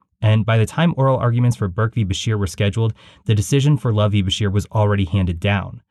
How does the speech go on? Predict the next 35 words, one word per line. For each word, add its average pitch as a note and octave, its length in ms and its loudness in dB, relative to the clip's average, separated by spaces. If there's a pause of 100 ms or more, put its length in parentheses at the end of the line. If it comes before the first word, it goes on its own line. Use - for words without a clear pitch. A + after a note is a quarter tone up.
(340)
So A2+ 220 2
the A2+ 140 2
Sixth - 340 -4
Circuit C3 260 -2
consolidated B2 640 0
the B2+ 60 -2
cases G2 420 -4
for G2 280 -4
the F#2+ 160 -4
argument, G2 560 0
and G#2 100 2
on G2+ 140 2
November G#2+ 400 2
sixth, - 340 -4 (140)
twenty G#2+ 240 0
fourteen, G#2 500 0 (240)
the A2+ 80 2
Sixth - 340 -2
Circuit A#2+ 320 0
ruled G#2 260 0
that F#2+ 120 -4
Kentucky's B2 480 -2
ban G#2+ 300 2
on A2 200 4
same-sex G#2+ 460 0
marriage G2 260 0 (280)
did G#2+ 180 2
not G#2+ 380 2
violate F#2+ 380 0
the - 60 -10
Constitution, G2 720 -4 (260)
which A2 200 -2
reversed A2+ 400 0
the C#3 100 0
decisions G2+ 460 -2